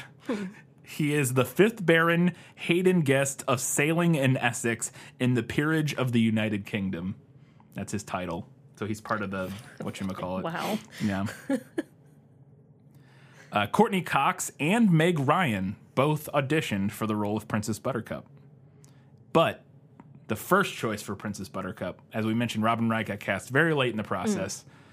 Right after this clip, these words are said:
Speaker 2: Rob Reiner's and Goldman's first choice for Princess Buttercup was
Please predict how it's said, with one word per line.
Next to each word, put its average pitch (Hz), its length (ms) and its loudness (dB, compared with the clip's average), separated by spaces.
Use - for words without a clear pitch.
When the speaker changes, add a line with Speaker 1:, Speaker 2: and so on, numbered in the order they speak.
Speaker 2:
Rob 135 200 4
Reiner's 135 440 4
and 120 280 2
Goldman's 120 420 2
first 113 280 0
choice 113 320 -2
for 151 420 0
Princess 127 460 -2
Buttercup 104 520 -2
was 135 520 0